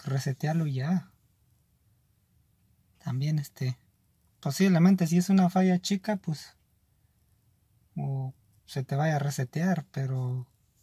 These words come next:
si es una falla grande, pues hay que te, va a tener que,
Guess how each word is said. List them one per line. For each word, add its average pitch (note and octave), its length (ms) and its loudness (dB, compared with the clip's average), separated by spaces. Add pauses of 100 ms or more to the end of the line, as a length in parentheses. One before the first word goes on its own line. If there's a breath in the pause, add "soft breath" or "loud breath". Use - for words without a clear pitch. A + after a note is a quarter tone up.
(1000)
si - 160 -10
es D3 140 -6
una E3 180 4
falla E3 260 2
grande, E3+ 320 4
pues C#3+ 160 -6
hay D3+ 100 -2
que - 180 -6
te, D3 240 -4
va D3+ 140 -4
a - 20 -4
tener D#3 320 -4
que, D3+ 280 -2